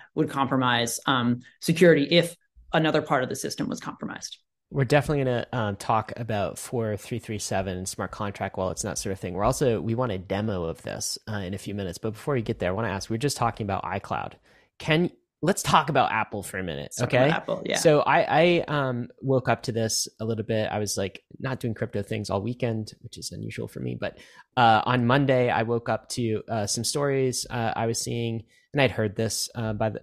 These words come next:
Speaker 2: by, you know, through the rumor mill, et cetera, that Apple was blocking, is actively kind of blocking Uniswap from launching its self-custodial wallet,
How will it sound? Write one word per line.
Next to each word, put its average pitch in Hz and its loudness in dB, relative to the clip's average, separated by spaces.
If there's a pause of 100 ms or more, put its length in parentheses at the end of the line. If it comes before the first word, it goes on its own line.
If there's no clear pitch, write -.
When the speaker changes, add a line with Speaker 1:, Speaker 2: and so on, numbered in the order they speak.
Speaker 2:
by, 107 0
you 117 -4
know, 101 0
through 117 -8
the 107 -4
rumor 104 -4
mill, 104 -4
et 107 -10
cetera, 110 -4 (380)
that 113 4
Apple 131 4
was 120 -2
blocking, 110 2
is 113 -2
actively 110 -2
kind 120 -4
of 92 -6
blocking 104 2
Uniswap 104 0
from 107 -6
launching 101 -2
its 98 -6
self-custodial - -4
wallet, - 2